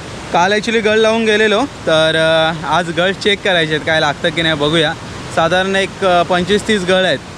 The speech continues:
तर actually काय होतं आहे, गळ लावून गेल्यानंतर रात्री पाऊस पडतोय, त्यामुळं जरा गळ जरा वेस्ट जात आहेत पूर्ण. मगाशी म्हणजे फुल काळोख होता त्यामुळे व्हिडिओला सुरुवात केली नव्हती.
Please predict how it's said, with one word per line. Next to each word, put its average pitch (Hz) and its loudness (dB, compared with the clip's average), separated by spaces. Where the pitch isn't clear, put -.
तर 151 0
actually 190 0
काय 202 0
होतं 214 0
आहे, 214 2
गळ 190 0
लावून 202 2
गेल्यानंतर 202 0
रात्री 190 0
पाऊस 190 0
पडतोय, 160 0
त्यामुळं 160 2
जरा 165 2
गळ 170 2
जरा 180 2
वेस्ट 170 0
जात 175 0
आहेत 165 -2
पूर्ण. 147 -2
मगाशी 202 4
म्हणजे 240 4
फुल 247 0
काळोख 220 4
होता 185 4
त्यामुळे 185 2
व्हिडिओला 190 2
सुरुवात 202 2
केली 196 2
नव्हती. 165 0